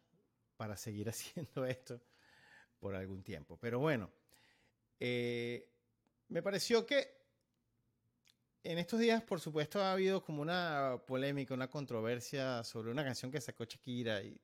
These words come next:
la verdad es que no es tan importante en mi vida, más allá de que sea una buena o una mala canción. De verdad no, no tengo comentarios que hacer sobre eso porque, aunque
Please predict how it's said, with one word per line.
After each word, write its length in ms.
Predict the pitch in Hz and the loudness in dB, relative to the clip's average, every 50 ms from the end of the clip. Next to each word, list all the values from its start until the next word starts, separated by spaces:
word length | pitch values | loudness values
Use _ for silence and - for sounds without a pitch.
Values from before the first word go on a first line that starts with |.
| _ _ _ | _ _ _
la 80 | - - | -6 -4
verdad 180 | 254 285 277 269 | 0 2 4 4
es 40 | 262 | 2
que 100 | 262 294 | 2 0
no 120 | 277 277 269 | 0 0 0
es 120 | 240 - | 0 2
tan 140 | - 254 247 | 0 2 2
importante 720 | 240 226 185 175 156 156 - 170 170 170 202 196 - - - - - - - - - - - | 2 2 2 0 0 2 2 2 2 2 -2 -6 -6 -8 -18 -20 -20 -20 -20 -20 -20 -10 -4
en 160 | - 165 165 160 | -2 -2 2 2
mi 100 | 151 151 | 4 4
vida, 340 | 156 160 170 170 175 - - | 4 6 4 4 2 2 -2
más 180 | - 147 135 139 | -4 -6 -4 -2
allá 160 | 139 139 135 | -2 0 0
de 100 | 135 127 | 0 -2
que 120 | 131 123 | -2 -6
sea 180 | - - 120 107 | -6 -4 -4 -2
una 140 | 110 113 110 | -2 -2 0
buena 260 | 110 131 185 208 196 | 0 0 0 0 0
o 40 | 151 | 0
una 100 | 139 135 | 0 2
mala 220 | 147 147 147 160 151 | 2 4 2 2 2
canción. 420 | 147 135 - - 196 202 190 - - 135 | 0 -2 -2 -2 -2 -2 -2 -2 -4 -2
De 100 | 131 123 | 0 2
verdad 240 | 120 117 127 127 | 2 2 0 -2
no, 600 | 127 135 139 143 139 139 135 135 135 135 135 - _ _ _ _ _ _ _ _ - - - _ _ _ _ _ _ _ _ - 190 | -2 -2 -2 0 0 0 0 0 -2 -4 -6 -10 _ _ _ _ _ _ _ _ -20 -20 -20 _ _ _ _ _ _ _ _ -4 0
no 40 | 190 | 2
tengo 340 | 226 220 214 214 190 - | 2 2 2 0 0 0
comentarios 760 | - 196 175 165 151 143 - - 180 180 180 175 180 175 156 | 0 0 2 2 0 0 2 4 6 6 6 6 4 2 -2
que 80 | - 175 | -2 -6
hacer 220 | 156 - - 156 | -6 -4 -4 -4
sobre 340 | - - 180 175 151 139 139 | -2 0 2 2 4 4 4
eso 180 | 143 - 185 180 | 2 2 -2 -4
porque, 460 | 180 151 135 - 143 131 113 - _ _ _ _ _ _ _ _ _ _ _ - | -4 -6 -6 -6 -6 -8 -8 -8 _ _ _ _ _ _ _ _ _ _ _ -4
aunque 580 | 135 139 151 147 - - 156 147 147 135 - | -2 -2 -2 -2 -2 -2 -2 -2 -2 -4 -8